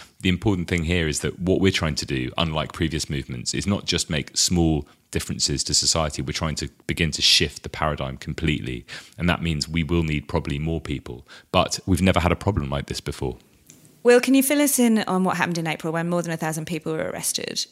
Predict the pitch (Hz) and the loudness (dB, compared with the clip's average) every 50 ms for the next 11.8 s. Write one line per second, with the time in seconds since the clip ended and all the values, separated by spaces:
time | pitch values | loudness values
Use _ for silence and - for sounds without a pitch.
0 | - - - 175 165 160 151 143 - 85 85 - - 64 62 - 180 190 208 220 | -10 -6 -4 -4 -2 -4 -4 -6 -8 -8 -8 -8 -8 -8 -8 -8 -8 -8 -8 -10
1 | - - _ _ _ - - - - - - - - - - - - - 123 123 | -12 -18 _ _ _ -20 -20 -20 -16 -16 -16 -16 -18 -20 -10 0 6 8 8 8
2 | 127 131 131 135 127 - - 143 147 143 - 135 131 113 101 101 101 98 - - | 8 4 2 0 -2 2 6 6 6 8 8 6 8 8 8 8 8 8 8 6
3 | 98 95 92 - - 95 87 87 - - - - 104 98 90 - - - - - | 4 4 4 4 2 2 2 2 0 -2 0 4 6 6 6 6 2 0 -2 -6
4 | _ - 98 82 92 95 90 87 80 87 85 - - - - - 87 80 80 80 | _ -6 -4 2 4 6 6 6 6 4 2 2 2 2 4 6 6 6 4 4
5 | 78 - - 85 82 82 80 78 - 78 76 69 78 76 69 67 62 62 65 65 | 2 0 2 4 4 4 4 4 4 2 2 4 4 4 4 2 0 -2 -4 -6
6 | - - 76 - - - 82 76 - - _ - - - - 87 82 80 - - | -4 -4 -2 -2 -2 -2 -2 -4 -4 -8 _ -18 -6 0 4 4 4 4 4 2
7 | 80 76 69 - - 71 67 65 65 64 - - - 82 78 - 82 80 80 - | 0 -2 0 0 0 0 0 0 -4 -6 -8 -4 -2 0 2 2 2 2 2 0
8 | - 78 76 - - - - - 78 76 67 - - - - 78 71 87 92 95 | 0 0 0 0 -2 -2 0 2 2 2 2 2 2 4 4 4 4 2 0 -4
9 | - - - - _ - - - - 76 73 71 73 76 - - - - - _ | -4 -10 -16 -16 _ -8 -4 -2 0 0 0 0 -2 -4 -4 -6 -10 -14 -16 _
10 | - 80 78 78 76 - 73 69 69 69 69 65 - - 78 76 71 67 64 69 | -8 -4 0 0 0 2 2 2 0 0 -2 -4 -4 -2 0 0 0 0 0 -2
11 | 71 73 69 - - 76 71 71 69 - - - 69 67 71 101 | -2 -4 -6 -4 -4 -2 0 0 -2 -2 -4 -4 -2 -2 -2 -2